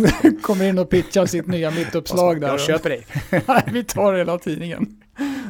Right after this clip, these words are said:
Speaker 2: Den är
Speaker 1: Ja.
Speaker 2: nice. Det är tvärtom mot vad Centerpartiet gjorde faktiskt. De sålde ju av alla sina tidningar. De hade ju en massa
Speaker 1: Ja.
Speaker 2: följare i tidningarna här, hela landsortspressen. Nu är de världens rikaste politiska parti.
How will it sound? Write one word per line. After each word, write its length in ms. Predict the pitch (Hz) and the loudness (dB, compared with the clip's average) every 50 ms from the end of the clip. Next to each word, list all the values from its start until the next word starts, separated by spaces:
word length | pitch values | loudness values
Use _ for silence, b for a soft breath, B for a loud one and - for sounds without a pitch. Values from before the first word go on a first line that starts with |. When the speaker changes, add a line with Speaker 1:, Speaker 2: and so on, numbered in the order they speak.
| B | B
Speaker 2:
Den 160 | - 190 190 196 | -4 -2 -2 0
är 60 | 190 | 0
Speaker 1:
Ja. 120 | 170 147 | 0 -2
Speaker 2:
nice. 160 | 135 131 - B B B B B B | -2 -4 -8 B B B B B B
Det 220 | 170 175 220 269 | 0 2 2 2
är 80 | 285 254 | 0 0
tvärtom 580 | 208 - 254 247 233 - 240 277 349 339 262 185 | -2 0 -2 -2 0 0 -2 -2 0 0 -2 -2
mot 220 | 175 175 165 - | -2 -2 -4 -6
vad 240 | 170 156 156 156 156 | -6 -4 -2 -2 -2
Centerpartiet 640 | - 214 196 208 - 156 151 151 - 220 285 - - | -2 -2 -2 -2 -4 -8 -8 -6 -4 -4 -4 -4 -6
gjorde 220 | 254 180 143 143 | -6 -8 -8 -10
faktiskt. 380 | 131 - 127 131 - 135 127 - | -10 -12 -12 -12 -12 -14 -10 -6
De 160 | 180 196 208 | -4 -4 -4
sålde 300 | - - 254 247 233 214 | -2 -2 -4 -2 -2 -2
ju 60 | 196 | -2
av 200 | 180 208 240 262 | 0 0 0 0
alla 160 | 240 180 160 - | 0 -2 -4 -4
sina 200 | - 156 143 139 | -8 -8 -10 -6
tidningar. 380 | - 151 143 139 139 - 143 | -6 -8 -8 -6 -8 -10 -8
De 160 | 143 175 185 214 | -6 -2 -2 0
hade 200 | 262 254 190 196 | 0 -2 -2 -2
ju 60 | 208 | -2
en 60 | 214 | -2
massa 200 | 208 208 208 208 | -2 -4 -4 -6
Speaker 1:
Ja. 40 | 196 | -6
Speaker 2:
följare 440 | - - 214 160 143 147 143 147 151 | -2 0 0 0 0 -2 -4 -4 -4
i 80 | 147 | -6
tidningarna 460 | 147 - 170 143 143 139 139 139 143 135 | -4 -4 -6 -4 -4 -6 -8 -8 -6 -6
här, 280 | 147 139 135 131 131 B B B B | -4 -4 -4 -6 -6 B B B B
hela 180 | - 160 156 151 | -6 -4 -4 -2
landsortspressen. 840 | 151 165 165 147 127 - 147 135 - - 165 170 165 - - 139 139 | -2 -2 -4 -6 -6 -8 -12 -12 -8 -6 -6 -6 -6 -6 -10 -8 -6
Nu 260 | 143 185 220 269 277 | -2 0 0 2 2
är 60 | 233 | 4
de 240 | 202 190 185 175 156 | 2 2 2 0 -2
världens 720 | 151 185 175 160 165 156 147 165 156 156 160 139 - - | 0 0 0 0 -2 -2 -4 -4 -4 -4 -6 -10 -8 -8
rikaste 960 | 151 151 147 175 160 143 156 - 151 143 143 - - - 147 139 139 139 131 127 - | -8 -4 -2 -2 -4 -4 -4 -6 -6 -6 -6 -8 -8 -6 -4 -4 -4 -4 -6 -8 -8
politiska 420 | 170 151 151 139 131 - - 139 | -8 -8 -8 -8 -10 -8 -8 -8
parti. 340 | 139 139 - 202 196 139 | -8 -4 -4 -4 -4 -4